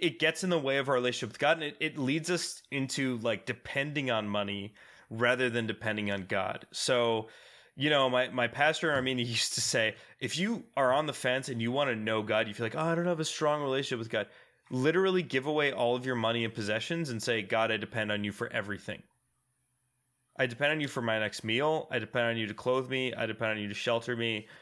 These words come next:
I'm literally just gonna lean on you and praise and worship you and be with you until you lead me somewhere that is a path that you want for me. And until then, I'm gonna literally just depend on you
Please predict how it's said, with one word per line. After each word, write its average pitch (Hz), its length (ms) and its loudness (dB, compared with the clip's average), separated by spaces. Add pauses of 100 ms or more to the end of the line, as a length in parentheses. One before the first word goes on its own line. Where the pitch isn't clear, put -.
(340)
I'm 117 240 2
literally 123 440 2
just 120 180 -4
gonna 113 180 0
lean 113 200 0
on 107 180 0
you 113 280 0
and 104 280 -4 (100)
praise 113 600 -2
and 107 200 -4
worship 107 400 -2
you 104 480 -2
and 101 420 -4 (380)
be 110 160 0
with 107 260 -4
you 101 420 0 (1500)
until 117 320 0
you 110 160 0
lead 107 260 -2
me 107 120 -4
somewhere 101 760 0
that 101 380 0 (120)
is 98 140 -8
a 92 40 -8
path 101 320 -4
that 101 80 -12
you 104 100 -6
want 104 220 -2
for 135 120 -6
me. 156 180 -2
And 135 100 0
until 110 260 -2
then, 117 120 0
I'm 113 120 -2
gonna 107 140 0
literally 113 680 0
just 101 220 -6
depend 98 400 -6
on - 180 -12
you - 180 -12